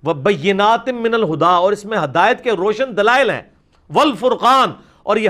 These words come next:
हक और बातिल में तमीज करने वाली किताब है। और सही बुखारी में हदीस है, "मुहम्मदुन फर्कुन बैनन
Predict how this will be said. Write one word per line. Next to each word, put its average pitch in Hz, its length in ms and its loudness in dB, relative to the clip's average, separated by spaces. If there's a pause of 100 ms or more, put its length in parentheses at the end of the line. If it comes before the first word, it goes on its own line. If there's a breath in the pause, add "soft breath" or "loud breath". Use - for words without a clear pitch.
(120)
हक 294 200 2
और 214 140 -2
बातिल 180 340 0
में 214 120 -4
तमीज 208 300 -4
करने 139 260 -8
वाली 104 160 -10
किताब 73 380 -18
है। - 60 -20 (760)
और 170 120 2
सही 196 240 0
बुखारी 165 380 0
में 214 80 0
हदीस 180 300 -2
है, 180 80 0
"मुहम्मदुन 233 840 -2
फर्कुन 202 480 -4
बैनन 165 320 -4